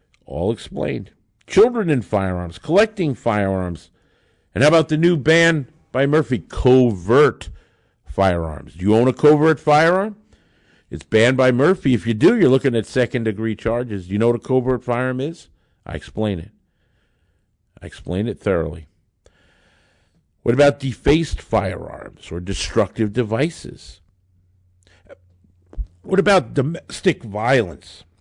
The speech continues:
Confiscation happens all the time. How do you deal with that if your guns are taken through domestic violence confiscation?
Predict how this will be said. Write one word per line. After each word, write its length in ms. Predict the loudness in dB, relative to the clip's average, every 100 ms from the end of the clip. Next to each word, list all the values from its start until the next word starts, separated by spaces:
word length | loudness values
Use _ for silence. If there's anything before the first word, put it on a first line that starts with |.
| _ _ _ _ _ -16
Confiscation 1120 | -4 -4 -4 -8 -8 -4 -2 -4 -10 -18 -20 _ _ _ _
happens 360 | -6 -2 -4 -2
all 160 | -2
the 120 | -2 -4
time. 340 | -4 -4 -2
How 140 | 0
do 80 | 0
you 60 | -2
deal 280 | -4 -4 -2
with 160 | -4
that 240 | -8 -12 -16 _ _ _ _ -16
if 100 | -12
your 100 | -10
guns 320 | -6 -6 -6
are 80 | -12
taken 460 | -6 -6 -6 -16 _ _ _ _ _ _ _ -20 -20
through 220 | -12 -10
domestic 480 | -6 -6 -6 -8 -14
violence 360 | -10 -8 -10 -14
confiscation? 840 | -14 -14 -16 -20 -12 -12 -12 -18